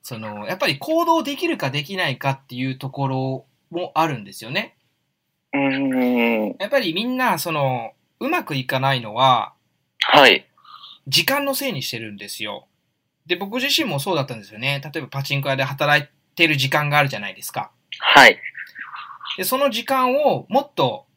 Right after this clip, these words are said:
Speaker 1: ビジネスというか、に使えれば、
Speaker 2: うん。
Speaker 1: もっとうまくいくと思ってたんですよ。
Speaker 2: はい。
Speaker 1: でも実際はそうじゃなかったりしたんですよね。辞めた後に結局そのままダラダラして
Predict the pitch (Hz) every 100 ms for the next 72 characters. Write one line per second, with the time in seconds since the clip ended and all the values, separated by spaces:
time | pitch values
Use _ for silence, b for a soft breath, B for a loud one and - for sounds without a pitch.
0 | _ 156 156 139 131 123 117 104 - 104
1 | - _ _ _ - 135 - 185 175 185
2 | 156 123 120 294 - 165 147 139 120 -
3 | 110 110 101 95 95 - _ _ _ -
4 | 127 120 98 - - 247 147 190 196 -
5 | 339 269 165 139 240 131 120 165 135 113
6 | 107 107 98 92 95 _ _ _ _ _
7 | _ - - _ _ _ _ - 208 247
8 | 277 262 151 240 233 - 254 - 240 226
9 | 220 202 202 139 117 - 147 120 98